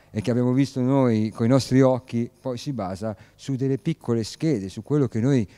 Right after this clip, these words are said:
spesso troviamo anche nei telefonini, insomma questi circuiti stampati che sembrano delle cose cinesi, giapponesi, in realtà invece dentro lì c'è tutto un gran lavoro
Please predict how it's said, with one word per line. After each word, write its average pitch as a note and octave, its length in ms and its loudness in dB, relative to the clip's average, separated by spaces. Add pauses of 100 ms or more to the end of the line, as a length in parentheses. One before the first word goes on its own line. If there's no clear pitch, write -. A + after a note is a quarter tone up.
(120)
spesso C#3+ 400 -8
troviamo A#2 520 -6 (200)
anche A#2+ 300 -4
nei A#2 120 -10
telefonini, A#2+ 520 0
insomma A2+ 220 -2
questi A#2 200 -4
circuiti C3 480 0
stampati A#2+ 540 -4
che G#2+ 100 -10
sembrano G#2+ 580 -4 (360)
delle A2+ 240 -4
cose B2 240 -4
cinesi, C3 420 0
giapponesi, B2 440 -6
in A2+ 60 -6
realtà B2 320 -4
invece B2+ 300 -4
dentro A2+ 300 -4
lì C#3 100 -6
c'è G#2 140 -14
tutto A2+ 280 -14
un G2+ 60 -8
gran A2+ 260 -6
lavoro G#2 460 -10